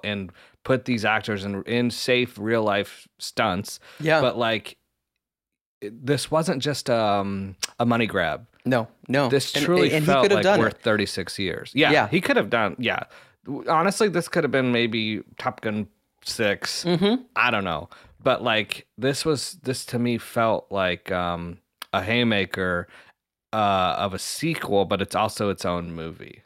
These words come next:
Speaker 2: Yeah.
Speaker 1: If that makes sense. But I, I'm, it's
Speaker 2: Yeah.
Speaker 1: well worth the wait be-, visually.
Speaker 2: Yeah.
Speaker 1: Just, and s-, just, if, if you thought, the, if you haven't, s-, if people haven't seen it and they thought the first Top Gun, you're on the edge of your seat, which we were, this one, you feel like you're in the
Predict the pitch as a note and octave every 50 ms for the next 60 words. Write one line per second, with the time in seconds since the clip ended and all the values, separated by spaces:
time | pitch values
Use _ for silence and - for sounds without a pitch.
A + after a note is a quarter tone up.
0 | _ _ - C#3 C#3+ C3+ C3 - - E2+ D#2 - - F2+ E2 - - - D#2+ D#2+
1 | D#2 - - G2 F#2 G2 G2+ - A2+ C#3+ C3+ B2 - - A#2+ D3+ E3 F3+ E3+ F3
2 | D#3 C3 - C3 B2+ C#3 C3+ B2+ A2+ G2 A2+ G2+ - _ A#2 A2 A2+ B2 A#2 G2
3 | G2 G2 F2 E2+ F2+ - _ _ _ _ - C#3+ C3 A#2+ A#2 - B2+ A#2+ C3 B2
4 | - - - C#3 C3 C3 B2 - - - - - - D#3+ D3+ - - - - -
5 | - _ - - _ _ _ _ _ _ - C3+ C#3 - - C3 C#3+ A#2+ D3 G3+
6 | A3 - - F#3 D#3+ C3 - - B2+ - - A2+ C3+ D3 E3+ G#3+ G#3 E3 B2+ -
7 | - - - - B2+ A#2+ - - G3+ G#3 G#3 F#3+ E3+ C3+ G#2+ - C#3+ C#3 G#2+ G2
8 | B2 C3 C3 - A#2+ - - - - C#3 C#3 - - B2 G#2 - - G#2+ G2+ G#2
9 | G#2 G2+ G2+ G2+ F#2+ G#2 G2+ G#2 F#2+ G2 - - G2+ E2+ F2 G#2+ - - A#2+ A#2
10 | A#2 C3+ C3+ A#2 G2 F#2 - - - - _ _ - D#3+ F3 - - - A2 G2
11 | F#2 E2+ E2+ E2 G2 - - B2+ F#3 E3+ - F3+ C3 G2+ F#2+ F2 - - G2+ G#2
12 | G2+ G2+ - G#2+ A2+ G#2+ G2+ F2+ F2